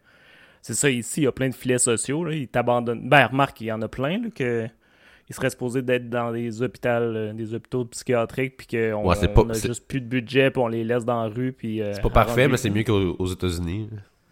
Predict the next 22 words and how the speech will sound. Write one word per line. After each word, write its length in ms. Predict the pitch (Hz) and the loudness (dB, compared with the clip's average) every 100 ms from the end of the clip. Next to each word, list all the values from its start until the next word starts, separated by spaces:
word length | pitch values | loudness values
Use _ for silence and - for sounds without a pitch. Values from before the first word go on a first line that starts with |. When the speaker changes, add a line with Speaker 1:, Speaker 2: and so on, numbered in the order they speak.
| _ _ _ - | _ _ _ -4
Speaker 1:
Mais 80 | 135 | -2
c'est 120 | 127 | 2
ça. 380 | - 156 131 110 - 117 | 6 8 6 4 -12 -14
Aux 80 | |
États-Unis, 580 | 104 123 110 120 131 131 113 | -6 -4 -2 -2 -2 -2 -2
euh, 340 | 107 101 107 | -4 -6 -8
tu 400 | - - 92 87 - | -10 -12 -16 -18 -16
sais, 140 | 107 | -14
c'est 160 | 101 101 | -12 -12
ça. 160 | - 98 - | -10 -10 -12
Ils, 520 | 107 110 - - - - - _ | -12 -10 -12 -12 -14 -16 -20 _
ben, 280 | 127 131 110 | 4 4 2
surtout 280 | - 127 190 | -2 0 4
dans 200 | 156 151 | 6 6
le 180 | 143 123 | 6 6
Gotham, 760 | 147 139 - 175 151 135 113 - - - - | 6 4 6 6 6 2 -4 -8 -18 -20 0
la 100 | 127 | 6
version 280 | 143 - 185 | 6 6 6
Gotham 480 | 151 151 165 165 160 | 10 10 10 6 6
des 220 | 139 120 | 2 2
États-Unis, 580 | 120 127 117 127 139 127 | 0 -2 -2 -4 -4 -4
euh, 160 | 110 | -4